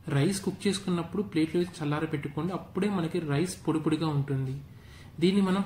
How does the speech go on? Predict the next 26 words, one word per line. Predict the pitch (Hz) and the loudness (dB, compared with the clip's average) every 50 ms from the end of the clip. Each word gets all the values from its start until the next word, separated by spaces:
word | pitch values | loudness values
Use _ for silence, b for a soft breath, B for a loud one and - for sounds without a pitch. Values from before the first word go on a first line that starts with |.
| - - | 0 2
హై | 156 170 190 | 2 2 2
ఫ్లేమ్లోనే | 190 - - 185 175 165 165 156 151 147 156 185 214 | 2 0 0 2 2 4 4 2 2 2 2 0 0
వన్ | 190 151 143 151 156 165 165 | 0 2 2 2 2 2 2
మినిట్ | 160 160 175 185 190 | 2 2 0 -2 -4
కలుపుతూ | - - 151 156 156 156 - 160 156 214 233 113 - | -4 -2 -2 -2 0 0 -2 0 0 0 -2 -2 -4
సాట్ | - - 156 143 143 - - | -2 0 0 0 0 0 0
చేసుకోవాలి. | 143 139 - - - 139 135 135 135 135 135 | -2 -2 -2 -4 -2 -2 -2 -2 -2 -4 -4
ఇప్పుడు | 139 139 - - - - - - - - _ _ _ _ _ _ - 170 170 - - - - | -6 -8 -12 -16 -18 -20 -20 -20 -20 -20 _ _ _ _ _ _ -2 -2 -2 -2 -4 -6 -2
ఇందులోకి | 175 160 160 170 165 156 143 143 - - - - - - | -2 0 2 2 2 2 2 0 -4 -10 -16 -16 -8 -2
వన్ | 165 170 165 | 0 0 2
టేబుల్ | 156 160 147 143 139 | 4 4 4 4 2
స్పూన్ | 139 - - 135 123 | 2 0 0 0 2
వైట్ | 123 123 123 - - | 2 2 2 2 0
పెప్పర్, | 160 160 - 202 - - B B B B B B - - - - | -2 -2 -2 -6 -8 -8 B B B B B B -20 -20 -4 0
వన్ | 160 160 165 | 2 2 4
టేబుల్ | - 160 151 151 143 | 4 2 2 2 0
స్పూన్ | 139 - 147 131 123 | 0 0 0 0 2
లైట్ | 127 127 131 135 | 2 0 0 -2
సోయా | - - 175 160 160 165 | -2 0 2 2 2 2
సాస్, | 160 - 190 190 190 - - - - - - - - - | 0 -2 -4 -4 -6 -8 -14 -20 -20 -20 -20 -20 -6 -2
తగినంత | 151 139 139 143 143 135 135 143 | 0 2 4 4 4 4 2 0
సాల్ట్, | 135 - - 143 143 165 175 - B B B B B B B B B | -4 -2 0 0 0 0 -2 -6 B B B B B B B B B
హాఫ్ | - 175 180 170 175 | 0 2 2 2 4
టేబుల్ | - 180 160 156 143 | 4 2 4 2 0
స్పూన్ | 143 - 143 131 | 0 0 0 0
షుగర్ | - - - 131 160 | 0 0 -2 0 0